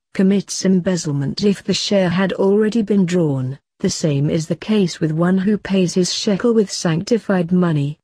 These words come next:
after his share had been drawn and an animal was sacrificed for it. B one. If he took the money from the second tithes or from the sabbatical year fruit,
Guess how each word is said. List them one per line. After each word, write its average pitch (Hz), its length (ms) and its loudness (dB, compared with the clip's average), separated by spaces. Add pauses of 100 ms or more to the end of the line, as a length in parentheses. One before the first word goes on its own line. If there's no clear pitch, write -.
(140)
after 180 300 0
his 170 180 0
share 190 320 0
had 165 220 0
been 170 180 2
drawn 185 340 2
and 165 140 2
an 185 100 2
animal 160 480 0
was 180 180 -2
sacrificed 147 840 -4
for 175 320 0
it. - 260 -6 (460)
B 196 220 4
one. 151 440 0
If 180 140 0
he 190 140 2
took 202 260 -2
the 202 180 0
money 151 380 0
from 180 200 0
the 160 100 0
second 160 480 -2
tithes 147 580 -2
or 165 100 2
from 180 240 -2
the 190 100 2
sabbatical 175 680 0
year 190 420 2
fruit, - 480 -2